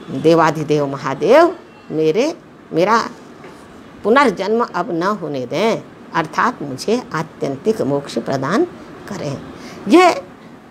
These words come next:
भरत वाक्य है उनका, कवि कुल गुरु का।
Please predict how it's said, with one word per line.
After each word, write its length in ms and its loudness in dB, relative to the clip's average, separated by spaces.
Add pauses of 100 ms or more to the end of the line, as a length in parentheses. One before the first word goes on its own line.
(300)
भरत 360 0
वाक्य 380 0
है 320 -2 (1040)
उनका, 440 4 (1400)
कवि 160 6
कुल 200 4
गुरु 220 -2
का। 240 -12